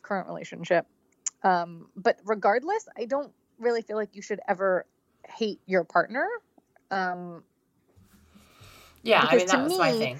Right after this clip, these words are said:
Speaker 1: if I, if I were to feel like I hated my partner, it wouldn't just be, "I hate these things that they do." It's like,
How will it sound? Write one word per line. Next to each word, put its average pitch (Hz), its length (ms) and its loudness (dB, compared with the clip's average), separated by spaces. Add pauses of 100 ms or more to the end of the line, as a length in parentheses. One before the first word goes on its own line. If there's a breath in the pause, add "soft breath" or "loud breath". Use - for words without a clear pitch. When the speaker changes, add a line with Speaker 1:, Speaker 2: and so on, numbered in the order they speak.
(120)
Speaker 1:
if 240 180 2
I, 226 320 4
if 240 140 -4
I 240 140 0
were 254 120 -8
to 233 60 -10
feel 202 160 -12
like 185 160 -8 (100)
I 190 180 -6
hated 180 300 -12
my 160 120 -16
partner, 202 380 -10
it 190 160 -10
wouldn't 226 220 -4
just 190 240 -12
be, 165 300 -10 (500 soft breath)
"I 220 100 6
hate 196 280 -6
these 208 180 -10
things 190 280 -8
that 196 120 -8
they 185 120 -4
do." 196 240 -8
It's 202 100 -8
like, 180 140 -8